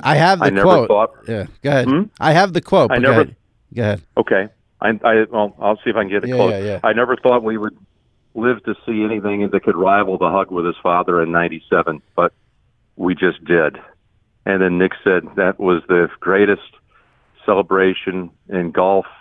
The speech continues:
Speaker 2: history. There'll never be another one like that one, Jim Nantz." And then, um, then I said something along the lines of, um,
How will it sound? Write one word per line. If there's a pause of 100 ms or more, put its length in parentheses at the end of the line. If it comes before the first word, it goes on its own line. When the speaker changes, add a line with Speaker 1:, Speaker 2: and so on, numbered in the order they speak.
(100)
Speaker 2:
history.
There'll
never
be
another
one
like
that
one,
Jim
Nantz." (680)
And
then, (120)
um, (1600)
then
I
said
something
along
the
lines
of,
um,